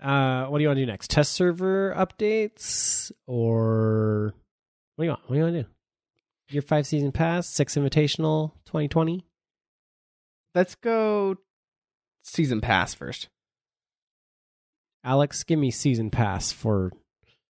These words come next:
Speaker 1: year five.
Speaker 2: Alex.
Speaker 1: Yeah. Alex Trebek? Alec, sorry. Alec Trebek. All right. Just go with it. Uh, okay.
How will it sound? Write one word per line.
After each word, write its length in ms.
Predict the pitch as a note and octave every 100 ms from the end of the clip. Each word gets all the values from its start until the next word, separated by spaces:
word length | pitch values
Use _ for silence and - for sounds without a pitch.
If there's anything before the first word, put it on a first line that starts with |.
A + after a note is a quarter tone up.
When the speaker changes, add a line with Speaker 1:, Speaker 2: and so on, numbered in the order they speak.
| _ _ _
Speaker 1:
year 160 | G#2+
five. 380 | F#2 - F2+ - _ A3
Speaker 2:
Alex. 500 | - A2 - - - _ _ _ _ _ _ _ _ _ _
Speaker 1:
Yeah. 280 | G#3+ F3+ G2+ - _ _ _ -
Alex 180 | C#3 -
Trebek? 300 | C3+ C#3 F3+ _ _
Alec, 340 | G#2+ G2+ - _
sorry. 360 | - - - - _ _ _ _ _ _ -
Alec 200 | A2+ A#2+
Trebek. 240 | - C#3 - _ _ _ _ _ _ _ _ _ _ _ _ _ - - _
All 80 | -
right. 120 | G2 - _ _ _ _ _ _ _ _ _ -
Just 240 | D#3 - - - _ _ _ _ _ -
go 140 | A2
with 100 | G2+
it. 160 | - - - - _ _ _ -
Uh, 720 | D3+ D3 C#3+ C#3 B2+ A#2 G#2 - _ _ _ _ _ _ _ -
okay. 260 | D3+ F#2